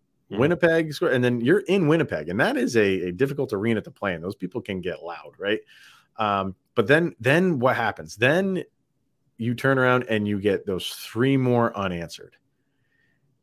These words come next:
Speaker 2: And that's the stuff that I'm looking for
Speaker 1: Yep.
Speaker 2: from, from the Avalanche. You, you're, you're in enemy territory. You start the game off fantastic,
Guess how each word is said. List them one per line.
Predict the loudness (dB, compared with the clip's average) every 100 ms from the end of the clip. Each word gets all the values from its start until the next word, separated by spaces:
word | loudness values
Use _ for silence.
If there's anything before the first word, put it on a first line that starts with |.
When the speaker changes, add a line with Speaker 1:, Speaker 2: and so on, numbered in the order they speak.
| _ -4
Speaker 2:
And | -2 -2
that's | -2 -2 0 0
the | -2
stuff | 0 0 0
that | 0 0
I'm | -2
looking | -6 -8 -16
for | -16 -20 -20 _ -12
Speaker 1:
Yep. | -4
Speaker 2:
from, | -2 -4 -6
from | -6 -4
the | -4
Avalanche. | -6 -8 -14 -18 -16 -18 -8
You, | -2 -2 0
you're, | -2 -2
you're | -2 -2
in | 2 2 2
enemy | 2 2 2 2
territory. | 2 2 2 0 2 0 -2 _ _
You | -10
start | -6 -2 -2
the | -2
game | -2 0 0
off | 0 -2 -4
fantastic, | -6 -8 -8 -10 -10 -8 -4 0 0 0